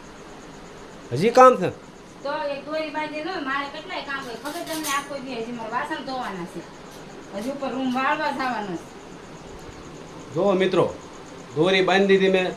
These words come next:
Speaker 1: કપડાં સૂકવવા માટે, તો કે હજી તમારે કામ કરવાના છે. હવે મારે શું કામ કરવાનું છે બોલ?
Speaker 2: હું આ, મારે, હું આ મેળા પર ચડું ને, બધી વસ્તુ અંબાવું ને, એમ હેઠે મેકવાની છે. મારે કાંઈ ઘડી ઘડી ઉતરીને મુકાશે?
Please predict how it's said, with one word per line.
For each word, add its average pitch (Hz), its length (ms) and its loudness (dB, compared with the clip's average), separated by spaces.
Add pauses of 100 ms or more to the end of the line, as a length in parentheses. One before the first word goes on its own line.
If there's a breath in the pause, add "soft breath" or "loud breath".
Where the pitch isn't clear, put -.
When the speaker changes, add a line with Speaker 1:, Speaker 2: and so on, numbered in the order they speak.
Speaker 1:
કપડાં 170 320 2
સૂકવવા 175 260 2
માટે, 175 280 2 (600)
તો 151 160 2
કે 151 100 2
હજી 175 220 6
તમારે 170 240 4
કામ 147 220 2
કરવાના 104 420 -2
છે. - 80 -14 (1160)
હવે 165 180 4
મારે 208 200 10
શું 214 120 10
કામ 147 200 8
કરવાનું 117 300 2
છે 123 120 0
બોલ? 98 120 0 (400)
Speaker 2:
હું 214 140 -8
આ, 254 200 0
મારે, 247 400 0
હું 254 140 -2
આ 262 160 2
મેળા 269 360 -2
પર 262 100 -2
ચડું 349 300 0
ને, 330 140 0
બધી 247 240 -2
વસ્તુ 277 240 -6
અંબાવું 330 340 0
ને, 311 80 -2
એમ 247 120 -2
હેઠે 269 260 -4
મેકવાની 262 380 -4
છે. 226 200 -2
મારે 254 200 0
કાંઈ 247 180 -6
ઘડી 240 200 -2
ઘડી 254 220 -4
ઉતરીને 262 320 -4
મુકાશે? 339 440 -2